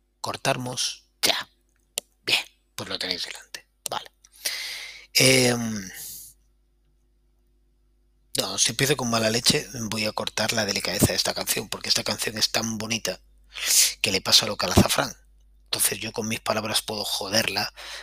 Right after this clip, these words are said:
rápidamente, cosa que no quiero, porque rompería... Rompería donde nos va a llevar esta canción.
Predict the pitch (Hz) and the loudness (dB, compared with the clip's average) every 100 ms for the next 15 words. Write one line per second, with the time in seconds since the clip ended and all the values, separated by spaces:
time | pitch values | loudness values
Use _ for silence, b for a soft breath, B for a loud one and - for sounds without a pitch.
0 | B - - - - - 117 127 110 107 | B -4 0 0 2 0 0 -2 -2 -4
1 | - _ - 110 - 113 - - _ - | -8 _ -4 4 4 4 -4 -14 _ -6
2 | 95 90 90 - 80 - - _ _ - | -4 -6 -10 -8 -8 -8 -12 _ _ -18
3 | _ _ 104 - 107 - 107 101 95 - | _ _ -6 -2 -4 -4 -6 -6 -8 -6
4 | 104 113 127 - _ _ _ _ _ _ | -2 0 -2 -4 _ _ _ _ _ _
5 | _ _ - - B B B B B B | _ _ -6 -4 B B B B B B
6 | B 165 139 123 131 165 170 143 139 123 | B -2 0 2 2 4 2 0 -4 -2
7 | 113 110 107 98 110 107 - 85 87 - | -4 0 0 0 0 0 0 -2 -2 -4
8 | - | -4